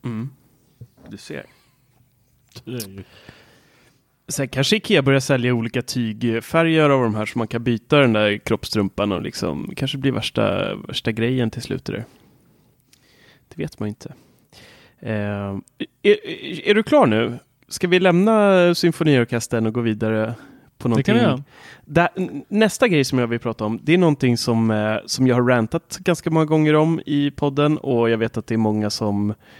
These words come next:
Speaker 1: inte håller med mig och sen är jag ännu fler som håller med mig.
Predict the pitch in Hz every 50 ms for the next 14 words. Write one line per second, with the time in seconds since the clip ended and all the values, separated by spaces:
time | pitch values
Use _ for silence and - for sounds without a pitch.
0 | - - - _ _ - - - 117 110 - - 127 143 165 170 170 170 165 165
1 | 165 165 170 165 - 165 151 - 147 143 139 135 135 135 139 143 - - 156 131
2 | 127 131 127 - - 120 110 107 107 - - 113 107 101 104 107 113 117 - 123
3 | - - _ - - 139 151 147 139 120 113 110 110 - - -